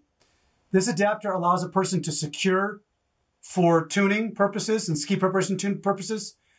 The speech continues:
Nordic skis, alpine skis, and snowboards. So it allows a lot of versatility, and it's a decent product for a multi-sport home. This is a Ski Vice World Cup.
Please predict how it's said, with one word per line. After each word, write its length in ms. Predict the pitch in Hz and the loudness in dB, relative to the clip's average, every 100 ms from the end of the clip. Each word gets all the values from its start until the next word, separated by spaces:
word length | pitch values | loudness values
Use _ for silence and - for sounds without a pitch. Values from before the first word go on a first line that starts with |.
| _ _ _ _ _ _ _ | _ _ _ _ _ _ _
Nordic 300 | 151 160 151 | 2 4 2
skis, 420 | - - 214 226 - | -2 -2 -2 -2 0
alpine 420 | 165 190 190 202 185 | 4 4 4 0 0
skis, 420 | - 196 196 185 | -2 0 0 0
and 320 | 190 175 175 | 2 4 4
snowboards. 680 | 165 190 156 147 - - - _ _ _ | 4 2 2 0 -6 -12 -18 _ _ _
So 360 | - 170 156 156 | 0 4 4 2
it 80 | 180 | 2
allows 320 | 175 190 185 | 6 6 4
a 80 | 165 | 2
lot 220 | 175 185 | 2 4
of 60 | 139 | 4
versatility, 600 | 185 - 185 196 202 190 | 2 0 0 2 2 -2
and 80 | |
it's 140 | 156 147 | -4 -6
a 20 | |
decent 300 | 185 180 160 | -6 -6 -2
product 320 | 180 180 175 | 0 0 -2
for 320 | 139 127 - - _ _ _ - | -2 -2 -2 -8 _ _ _ 0
a 100 | 143 | 4
multi-sport 1200 | 160 185 185 175 170 - - - 185 170 170 - _ | 6 4 4 4 2 -2 -4 0 2 2 0 -10 _
home. 440 | - 175 139 107 - _ _ _ _ _ _ - - _ - - - - - | 0 2 2 -2 -14 _ _ _ _ _ _ -20 -20 _ -20 -20 -20 -20 2
This 180 | 208 208 | 2 4
is 100 | 214 | 2
a 80 | 220 | 2
Ski 220 | - 226 | 2 2
Vice 340 | 214 208 160 | 4 4 2
World 280 | 165 202 - | 0 0 2
Cup. 280 | 247 262 | 0 0